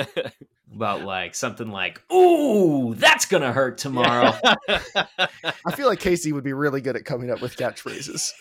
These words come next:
Speaker 1: <laughs> Dude,
Speaker 2: Yeah.
Speaker 1: I love the, like, generic, uh, like, plug-in identities of F M radio D Js.
Speaker 2: Yeah.
Speaker 1: Where it's like, "It's Banana Mojo in the morning."
Speaker 2: <laughs>
Speaker 1: Blah, blah, blah, blah, blah, blah, blah.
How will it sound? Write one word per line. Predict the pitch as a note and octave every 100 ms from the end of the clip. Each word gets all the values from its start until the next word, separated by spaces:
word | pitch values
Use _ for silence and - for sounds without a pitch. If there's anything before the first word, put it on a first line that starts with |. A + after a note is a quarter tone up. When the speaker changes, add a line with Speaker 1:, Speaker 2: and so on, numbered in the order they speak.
| -
Speaker 1:
<laughs> | - A#3+ -
Dude, | G#3+ E3+ -
Speaker 2:
Yeah. | A#2 A2 -
Speaker 1:
I | F3+ F#3 A3+
love | A#3+
the, | C4
like, | A#3 F3+ C#3+ C3
generic, | A2+ B2 A2+ A2+ A#2 B2+ C3 - - -
uh, | G#2+ G#2 F#2+ F#2+ F2+ F#2 _ _ _
like, | A#2+ A#2 -
plug-in | - B2 A#2 B2+ B2
identities | F2+ A2 G#2 G2+ A2 G#2+ A2 G#2+ - -
of | F#2+ F#2+ F#2+ -
F | A2 -
M | A2+ G#2+
radio | G2 G2+ G2+ G#2
D | G#2 G#2+
Js. | G#2 A2 A2+ B2 - - -
Speaker 2:
Yeah. | C3+ G#2 F2+ - - _
Speaker 1:
Where | A#2+ A2
it's | - A2+
like, | F#2+ E2 -
"It's | A#3+ A3+ E3+ C3+ A2+ G2+ - - - _ _ _ -
Banana | A#2+ A3+ A#3
Mojo | F#3 G3+ A#3+ F#3 A#3 A#3
in |
the | A3+
morning." | G#3 E3 A#2+ D3+
Speaker 2:
<laughs> | -
Speaker 1:
Blah, | B3+
blah, | - A3+ G3+
blah, | G#3
blah, | G3+
blah, | G#3+
blah, | G3+
blah. | F#3+ C3 G2 A2